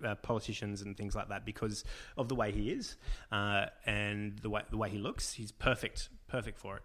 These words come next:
So that kind of Colbert-esque sort of vibe. And he also had this character called Campbell Parks. Campbell Parks was this Andrew Bolt,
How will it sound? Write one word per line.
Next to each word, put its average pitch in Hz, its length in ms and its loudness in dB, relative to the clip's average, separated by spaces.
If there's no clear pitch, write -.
So - 140 -2
that 113 140 -2
kind 117 180 2
of 98 80 -4
Colbert-esque 101 960 -4
sort 104 220 -2
of 92 60 -8
vibe. 104 360 0
And 143 80 8
he 143 60 10
also 170 200 8
had 165 100 0
this 135 120 -4
character 160 440 4
called 107 300 -2
Campbell 101 340 2
Parks. - 500 2
Campbell 113 340 -2
Parks 120 400 -2
was 120 160 0
this 113 180 -2
Andrew 110 380 0
Bolt, 110 460 -2